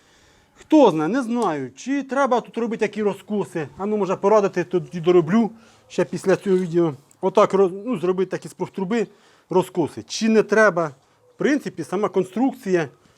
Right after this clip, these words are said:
не знаю, дебеляча така. Хто знає? Сто кілограм ваги, дивіться. В принципі, тримає капітально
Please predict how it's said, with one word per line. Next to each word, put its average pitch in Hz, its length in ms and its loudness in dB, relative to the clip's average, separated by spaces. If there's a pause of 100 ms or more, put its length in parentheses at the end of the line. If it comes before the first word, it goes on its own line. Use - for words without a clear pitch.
(760)
не 156 120 -2
знаю, 143 340 -2
дебеляча 165 580 2
така. 127 340 -10 (180)
Хто 202 220 0
знає? 131 200 -8 (840)
Сто - 220 -2
кілограм 254 380 4
ваги, 226 320 4 (560)
дивіться. 190 360 -6 (880)
В - 20 -20
принципі, 214 380 -6
тримає 160 460 -4
капітально 120 680 -6